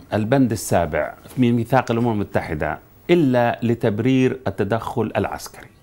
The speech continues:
يعني استخدم البند السابع للتدخل عسكريا في العراق، استخدم البند السابع للتدخل عسكريا في أفغانستان،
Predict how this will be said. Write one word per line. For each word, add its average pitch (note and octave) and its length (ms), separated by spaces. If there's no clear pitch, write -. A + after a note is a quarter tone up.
يعني G2+ 300
استخدم G2+ 460
البند G2 280
السابع C#3 540
للتدخل G2+ 540
عسكريا F#2 480
في F2 100
العراق، A#2 540
استخدم A2 400
البند G2 380
السابع C#3+ 520
للتدخل F2+ 540
عسكريا G2 400
في - 160
أفغانستان، D3 680